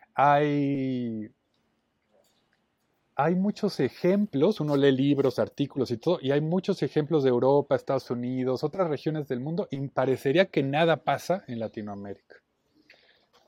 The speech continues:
Y a mí eso me causaba mucho ruido.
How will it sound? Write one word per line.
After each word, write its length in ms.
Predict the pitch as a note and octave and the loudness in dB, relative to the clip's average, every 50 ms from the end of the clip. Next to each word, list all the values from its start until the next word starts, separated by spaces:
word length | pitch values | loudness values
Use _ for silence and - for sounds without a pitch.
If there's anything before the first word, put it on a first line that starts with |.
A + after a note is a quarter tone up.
| _ _ _ _ _ | _ _ _ _ _
Y 180 | - B2+ C3+ C3+ | -4 2 4 6
a 100 | C3+ C3+ | 6 6
mí 200 | D3 D#3+ E3+ E3+ | 4 2 2 2
eso 580 | E3+ E3+ D#3+ - - F#3 F3+ F3+ F#3 F#3 E3 - | 2 2 2 2 2 4 4 6 4 4 0 -2
me 160 | C3+ C3 A#2+ | -4 -4 0
causaba 500 | - B2+ A#2+ A2+ - D3 C#3+ D3 D3+ D3 | 2 2 2 2 4 4 4 4 4 2
mucho 460 | C#3+ C#3 C#3 D3 D3 C#3+ - - B2+ | 2 0 -2 -4 -4 -4 -4 -4 -4
ruido. 420 | A#2 A2 A2 A2+ A2+ G#2+ G#2 - | -2 -2 -2 -2 -2 -2 -4 -6